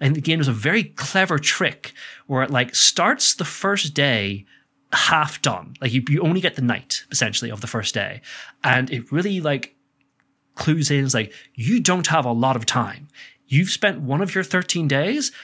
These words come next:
and nothing really got done. So that really spurs you into action, makes you think, "Well, okay, how do I do this? How do I navigate this, uh, like, vast, uh, scheduling, navigational puzzle that is this world?"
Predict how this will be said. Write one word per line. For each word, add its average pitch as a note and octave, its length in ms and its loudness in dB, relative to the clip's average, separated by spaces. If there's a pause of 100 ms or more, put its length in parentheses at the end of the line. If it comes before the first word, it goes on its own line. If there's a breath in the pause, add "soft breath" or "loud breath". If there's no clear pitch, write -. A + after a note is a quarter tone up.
(140 loud breath)
and A#2+ 320 2
nothing F3+ 380 2
really D3+ 240 2
got B2+ 360 -2
done. - 380 -2 (440 loud breath)
So B2 440 2
that C#3 240 0
really D#3+ 360 0 (160)
spurs D3 480 4
you C#3+ 80 4
into A#2+ 160 0
action, A#2+ 460 0
makes B2+ 180 0
you - 40 -10
think, A#2 220 -6
"Well, G#2+ 120 -4
okay, B2 440 -2 (360 loud breath)
how B2 280 0
do C3 140 0
I B2+ 100 4
do A#2 160 2
this? G2+ 200 -6
How B2+ 160 0
do D3 80 0
I C#3 80 2
navigate A#2 760 0
this, A2 340 0 (540 loud breath)
uh, C3+ 220 0
like, B2 200 -4
vast, B2 800 -2
uh, A#2 560 2 (280)
scheduling, A#2+ 720 2
navigational A#2 640 0
puzzle A2 360 -2
that G#2 120 -6
is A2 140 -4
this G#2+ 180 -8
world?" G#2 420 -6